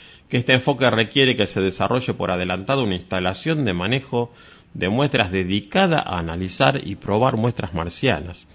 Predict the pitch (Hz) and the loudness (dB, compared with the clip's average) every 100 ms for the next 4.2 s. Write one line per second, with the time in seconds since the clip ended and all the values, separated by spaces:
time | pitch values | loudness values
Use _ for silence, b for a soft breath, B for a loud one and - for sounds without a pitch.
0 | B B B B - 127 123 151 196 180 | B B B B 0 4 8 8 8 6
1 | 165 156 135 - 113 120 120 107 90 85 | 4 4 2 2 4 4 6 6 6 2
2 | 85 95 92 95 135 135 92 87 - 87 | 0 0 2 2 4 4 2 -2 -8 -4
3 | 95 104 95 98 101 95 92 110 110 113 | -4 -4 -2 -2 -2 -4 -4 -2 -2 -2
4 | 85 95 | -6 -8